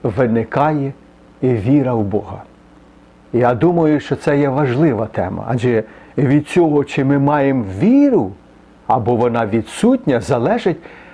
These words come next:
наша, а, доля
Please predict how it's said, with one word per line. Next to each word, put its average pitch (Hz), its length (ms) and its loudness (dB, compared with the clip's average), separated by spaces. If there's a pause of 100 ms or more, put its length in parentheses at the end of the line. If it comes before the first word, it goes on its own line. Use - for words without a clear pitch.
(120)
наша, 170 640 0 (640)
а, 110 600 2
доля 151 720 2